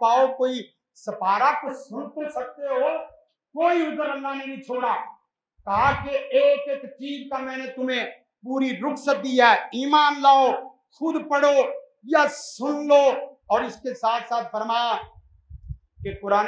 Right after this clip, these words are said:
मजीद का चौथा हक यह है, इसके ऊपर तदब्बर किया जाए, तदब्बर किया जाए। कितनी ज्यादती हम करते हैं कुरान मजीद के साथ।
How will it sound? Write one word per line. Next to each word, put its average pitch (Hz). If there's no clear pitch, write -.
मजीद 208
का 208
चौथा 226
हक 202
यह 202
है, 180
इसके 202
ऊपर 190
तदब्बर 190
किया 170
जाए, 156
तदब्बर 196
किया 180
जाए। 170
कितनी 214
ज्यादती 180
हम 175
करते 175
हैं 156
कुरान 185
मजीद 190
के 175
साथ। 160